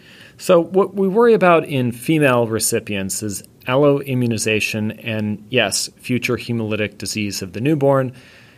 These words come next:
And just to remind ourselves, this is when an R H negative woman who previously had been exposed to R H positive blood is now producing antibodies that opsonize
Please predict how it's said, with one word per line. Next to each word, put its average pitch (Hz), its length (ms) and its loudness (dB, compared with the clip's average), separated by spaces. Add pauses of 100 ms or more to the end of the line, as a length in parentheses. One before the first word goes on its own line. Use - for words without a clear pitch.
(140)
And 131 340 0
just - 360 -2
to 131 560 0
remind 156 360 2
ourselves, 113 560 0 (120)
this 127 320 0
is 127 160 -4
when 135 240 0
an 113 240 -4
R 143 160 2
H 147 240 -2
negative 131 440 -2
woman 127 560 0 (640)
who 107 440 -6 (400)
previously 147 840 0 (120)
had 123 180 -4
been 117 140 0
exposed 131 840 2 (120)
to 107 600 -4 (300)
R 117 160 0
H 110 220 -4
positive 107 540 -6
blood 101 460 2 (460)
is 120 260 -4
now 123 180 2
producing 123 640 -4
antibodies 110 800 2
that - 200 -4
opsonize 113 1000 -2